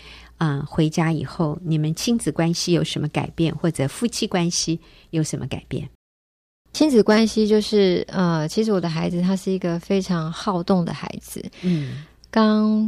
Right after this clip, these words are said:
Speaker 2: 带回来的时候他才两岁，但是他每天一定早上都要去篮球场
Speaker 1: 啊。
Speaker 2: 打一场篮球。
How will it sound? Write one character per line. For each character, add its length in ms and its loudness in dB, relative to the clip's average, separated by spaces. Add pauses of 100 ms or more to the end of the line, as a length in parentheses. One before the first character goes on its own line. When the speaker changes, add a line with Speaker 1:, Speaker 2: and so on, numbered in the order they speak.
Speaker 2:
带 160 4
回 140 4
来 100 2
的 140 -2
时 160 -2
候 100 2
他 140 0
才 160 0
两 240 -4
岁， 540 -4
但 120 0
是 100 0
他 140 2
每 220 0
天 320 0
一 20 -2
定 240 0
早 160 -2
上 220 0
都 80 2
要 140 2
去 180 2
篮 160 0
球 220 2
场 240 -2 (500)
Speaker 1:
啊。 160 -12
Speaker 2:
打 160 2
一 80 4
场 220 0
篮 240 -2
球。 200 -6